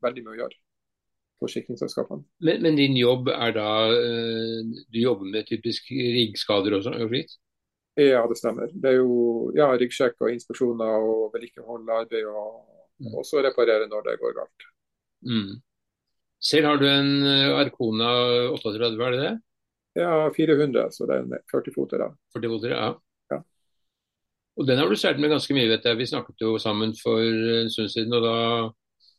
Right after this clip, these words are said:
Speaker 2: var det jo en spesiell situasjon, eh, hvor det var et, eh, havari, og hvor,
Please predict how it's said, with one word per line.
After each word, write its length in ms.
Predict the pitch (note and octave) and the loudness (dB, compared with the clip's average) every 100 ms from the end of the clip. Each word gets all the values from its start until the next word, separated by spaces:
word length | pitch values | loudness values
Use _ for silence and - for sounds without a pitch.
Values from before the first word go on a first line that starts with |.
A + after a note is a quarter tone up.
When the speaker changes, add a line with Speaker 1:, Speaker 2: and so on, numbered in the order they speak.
| _ _ | _ _
Speaker 2:
var 180 | - A2 | -2 0
det 100 | A2 | 2
jo 120 | A2 | 2
en 220 | A2+ A2+ A2+ | 2 0 -2
spesiell 360 | - G#2+ A#2 | -6 -4 -4
situasjon, 800 | - G#2 A#2 G#2+ G#2+ G#2 G#2+ G#2+ | -4 -2 -2 -2 -4 -4 -4 -4
eh, 320 | A2 A2 A2 | -4 -2 -4
hvor 240 | G#2 G#2+ A2 | -2 -2 0
det 320 | A2 G#2+ G#2 | -2 -4 -4
var 160 | G#2+ | -4
et, 240 | G#2 G#2 - | -4 -6 -6
eh, 420 | A2+ A2 A2 A2 A2 | -2 0 0 0 -2
havari, 560 | G#2+ A2 G#2+ A#2+ B2+ B2 | -2 -2 0 -2 -2 0
og 120 | A2+ | 0
hvor, 240 | A2+ A2+ | 0 -2